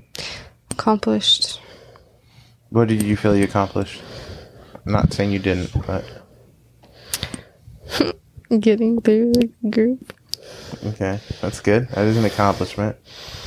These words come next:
Speaker 2: What did you guys, what did you get out of it today? Did you get anything specifically out of it, and if so, what?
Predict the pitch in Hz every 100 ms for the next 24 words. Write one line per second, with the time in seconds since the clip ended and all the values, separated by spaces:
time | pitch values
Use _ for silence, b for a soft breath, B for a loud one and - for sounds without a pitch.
0 | B B - 131 147 147 143 131 113 131
1 | 135 131 123 104 110 104 - - - 156
2 | 85 90 87 92 101 101 101 98 95 -
3 | - - 107 - 98 92 95 80 92 90
4 | 90 85 95 92 - - - 82 85 92
5 | 78 -